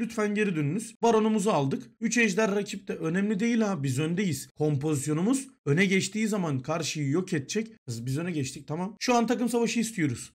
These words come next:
Şu an biz R N G olarak takım savaşı istiyoruz. Bunu nasıl alabiliriz ona bakacağız. Baksana bak. Tristana vuramıyor. Hop Tristana'ya bir ulti.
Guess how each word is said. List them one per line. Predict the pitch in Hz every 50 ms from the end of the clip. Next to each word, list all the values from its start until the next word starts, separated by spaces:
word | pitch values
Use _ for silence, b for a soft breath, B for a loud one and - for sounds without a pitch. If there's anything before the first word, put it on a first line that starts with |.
| _ -
Şu | - - 226 202
an | 165 165 190 240 - -
biz | - 180 175 165 185 180 - -
R | 165 170 185 180 185
N | 190
G | 160 185
olarak | 160 143 131 135 185 202 - -
takım | 208 190 247 220
savaşı | 226 220 214 208 - 220
istiyoruz. | 208 - - 156 135 120 - - - -
Bunu | 151 185 214 220
nasıl | 233 233 233 214
alabiliriz | 190 165 156 147 160 196 220 226
ona | 226 226 233 220
bakacağız. | 202 - 135 127 131 117 - - b b b b b b _ -
Baksana | 147 143 139 - 254 247 220
bak. | 165 127 - - _ _ _ _ _ -
Tristana | 156 151 135 - 196 185 180 180
vuramıyor. | 170 190 220 214 190 147 123 117 113 - - _ _ _ -
Hop | 196 214 - -
Tristana'ya | - 175 160 139 - - 170 160 160 160
bir | 156
ulti. | 160 156 135 131 160 175 - -